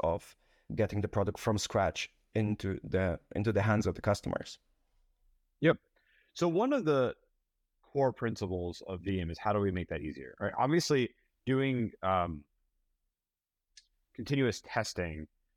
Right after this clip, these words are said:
Speaker 2: on a physical robot's tricky. So you want to enable that, but you also want to make it easy to do sort of standard tool, th-, uh, standard software things like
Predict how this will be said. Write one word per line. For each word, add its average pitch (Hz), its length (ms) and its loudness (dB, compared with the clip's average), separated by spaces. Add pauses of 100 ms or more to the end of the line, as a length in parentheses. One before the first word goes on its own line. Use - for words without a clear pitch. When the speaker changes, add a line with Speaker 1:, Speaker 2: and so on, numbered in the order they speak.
(240)
Speaker 2:
on 95 460 2
a 87 540 0
physical 101 320 0
robot's 87 380 0
tricky. - 380 -8 (640)
So 107 520 0 (400)
you 123 160 -2
want 135 140 2
to 143 40 2
enable 107 340 0
that, 80 280 -4
but 113 80 -2
you 117 120 2
also 143 240 0
want 123 100 2
to 113 60 0
make 107 140 -2
it 110 100 -4
easy 107 320 -2
to - 140 -6
do 95 360 0
sort 101 260 -2
of 85 60 -6
standard 107 500 0
tool, 117 240 0
th-, - 220 -6
uh, 92 180 2
standard 113 380 -2
software 113 340 0
things 90 220 -2
like 87 100 -4